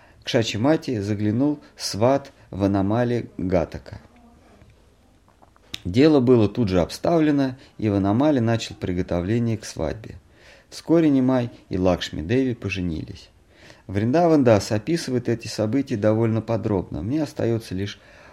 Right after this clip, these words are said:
упомянуть о них вкратце. Вриндаван Дан-, Дас посвятил детским и отроческим годам Господа целую книгу, поэтому я опускаю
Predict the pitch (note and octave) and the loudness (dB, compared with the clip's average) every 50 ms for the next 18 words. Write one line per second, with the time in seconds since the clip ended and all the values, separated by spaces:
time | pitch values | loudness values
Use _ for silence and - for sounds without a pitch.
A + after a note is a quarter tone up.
0 | - _ - - - G2 F#2 F#2 F#2 G2 A2+ B2+ B2+ - F#2 F2+ F#2 G#2 G2+ - | -20 _ -18 -8 -4 -2 0 0 0 0 0 -2 -2 -4 -4 -4 -4 -4 -6 -10
1 | - - F2+ E2 D#2 C#2+ C#2 - - - - - _ _ - - - - - - | -10 -6 -4 -2 -2 -4 -6 -10 -14 -20 -20 -20 _ _ -20 -20 -20 -20 -20 -20
2 | - - - - - - - - - _ F#2+ F#2+ G2 G#2+ G#2+ C3 B2 A2+ A2 G#2 | -20 -20 -20 -20 -20 -20 -20 -20 -18 _ -2 0 2 4 6 6 8 8 6 4
3 | G2+ B2 D3 E3+ D#3+ D#3 - - A2 G#2+ C#3 E3 E3 - - - A#2 - - A#2 | 6 4 4 4 2 0 -4 -4 0 2 2 2 0 -4 -10 -12 -10 -6 -6 -6
4 | A#2 - C3+ A#2+ G#2+ F#2+ A#2 B2 B2 - - - F#2 - - D#2+ G2+ G#2+ A2 A2 | -2 0 0 0 0 2 0 0 0 -2 -8 -8 -8 -6 -2 0 0 0 0 -2
5 | - A2+ - - - - - - F2 E2 - G#2+ G2+ F2+ - E2 E2+ - B2 C#3+ | -4 -10 -10 -12 -12 -10 -8 -8 -8 -4 -2 -2 -2 -2 -2 -4 -4 -2 -4 -4
6 | - - - - - F#2 F#2 - - A#2 B2 C3 C3+ C3 C3 C3 - A#2+ A2+ G#2 | -4 -6 -8 -8 -8 -6 -8 -4 -4 -2 0 0 0 0 -2 -2 -4 -4 -2 -2
7 | F#2+ E2+ - D#2 D2+ E2 - - - - - - - - _ _ - B2+ C3+ C#3+ | -2 -2 -4 -6 -10 -12 -14 -20 -20 -20 -20 -20 -20 -20 _ _ -4 -2 -2 0
8 | D3+ D3 D3 B2+ B2 A#2+ A#2+ A2 A2+ - - - - - A2+ B2 C#3+ D3+ C#3 B2+ | -2 -2 -2 -2 -2 0 -2 -2 -6 -12 -20 -20 -10 -6 -2 0 0 0 -2 -2
9 | - G#2+ - - - A#2 A#2 A#2+ A#2 A2+ A2+ | -4 -8 -8 -6 -4 -2 0 0 0 -2 -4